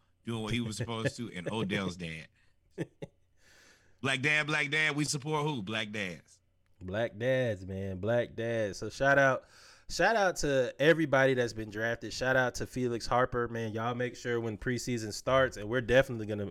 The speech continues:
Speaker 2: remind y'all. Uh, we're gonna, we're also, there have been, we literally, there were about five or six stories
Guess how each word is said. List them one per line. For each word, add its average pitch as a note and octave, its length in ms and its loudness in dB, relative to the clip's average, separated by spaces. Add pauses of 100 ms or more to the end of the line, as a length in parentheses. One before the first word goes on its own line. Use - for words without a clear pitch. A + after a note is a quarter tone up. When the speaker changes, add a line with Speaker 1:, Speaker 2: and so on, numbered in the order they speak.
Speaker 2:
remind G#2 480 0
y'all. F2 300 -4 (520)
Uh, G2+ 280 -2
we're A2+ 160 0
gonna, A#2+ 200 4
we're A2+ 280 2 (280)
also, C#3 360 4
there B2+ 180 4
have A#2 240 -2
been, A#2 320 -2
we A2 120 0
literally, B2+ 580 6 (720)
there A#2 160 6
were A2+ 100 8
about G#2 300 2
five C3 260 6
or C3 40 -2
six - 260 -6
stories G#2+ 680 -2